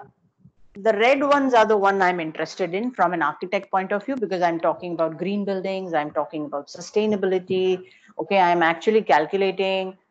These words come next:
uh, not me, but, uh, there is no harm in knowing it, because when you are talking to your client and, uh, if you ra-, rapidly say this kind of formula, believe me, guys, it really creates an impact.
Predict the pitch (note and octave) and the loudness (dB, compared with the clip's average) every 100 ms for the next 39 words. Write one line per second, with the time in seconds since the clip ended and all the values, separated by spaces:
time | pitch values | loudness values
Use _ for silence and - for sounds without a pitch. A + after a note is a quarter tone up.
0 | _ F3 E3+ E3+ E3+ E3+ E3+ F#3 A3 A3 | _ 0 2 2 2 0 -4 -2 -2 0
1 | G#3 A3 F3 D3+ E3 E3 - E3+ E3 E3 | -2 -2 -2 -2 -2 -2 -4 -2 0 -2
2 | D#3+ E3 F3+ E3 G#3+ A#3 A3 A#3 E3 F3 | -4 -10 -12 0 4 4 2 0 2 0
3 | G#3+ A3 F#3 E3+ F#3+ G#3 G3+ G#3+ G#3 F3+ | 0 -4 -6 -2 -2 -2 -4 -6 -6 -2
4 | F3+ F3+ G#3+ - _ _ - G3+ A#3 A3 | 2 2 0 -8 _ _ 0 0 2 2
5 | A3 F#3 F#3 F#3 F#3 G#3 G#3+ B3+ A#3+ G#3 | 2 2 0 0 0 -2 0 -2 0 0
6 | G3+ E3+ E3 D#3+ E3 F3+ G3 - - E3+ | 0 -4 -2 -2 -4 -6 -10 -10 -4 -2
7 | E3+ E3+ E3+ F3 E3+ E3+ E3 F3 F#3 F3 | 0 -2 -2 0 4 4 4 0 -2 -2
8 | D3+ D#3 D#3 - _ _ E3+ F3 F3 A#3+ | -4 -4 -6 -8 _ _ -2 4 4 4
9 | G#3+ A#3+ A#3+ - G#3 G3+ G3+ G#3 - - | 0 0 -2 0 4 4 4 0 -4 -2
10 | G3 F#3+ F#3+ F3+ F3 E3 F3 E3+ E3+ E3 | 0 2 0 0 0 0 0 0 0 -4
11 | F#3 A3+ G#3 F#3+ F3 E3+ E3 F3+ - F3+ | -2 0 0 0 0 0 -4 -12 -14 -2
12 | A3 A3+ A3 G#3+ E3+ E3+ E3+ D#3+ D3+ D3+ | 2 2 2 -4 -4 -4 -4 -6 -6 -6
13 | D3+ D3 _ | -6 -8 _